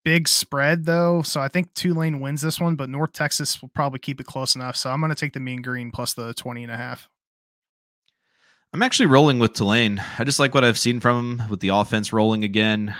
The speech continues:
Speaker 2: and they're on their home field. If it was twenty-one, I'd probably be different, but since I'm getting the half <laughs> point, which that's probably why they want me to do that, but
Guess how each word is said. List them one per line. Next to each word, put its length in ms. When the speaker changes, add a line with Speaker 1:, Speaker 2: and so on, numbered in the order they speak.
Speaker 2:
and 260
they're 100
on 80
their 120
home 200
field. 400
If 880
it 20
was 160
twenty-one, 560
I'd 140
probably 240
be 120
different, 380
but 140
since 160
I'm 100
getting 220
the 60
half 220
<laughs> 100
point, 240
which 260
that's 140
probably 320
why 80
they 80
want 220
me 80
to 60
do 160
that, 260
but 180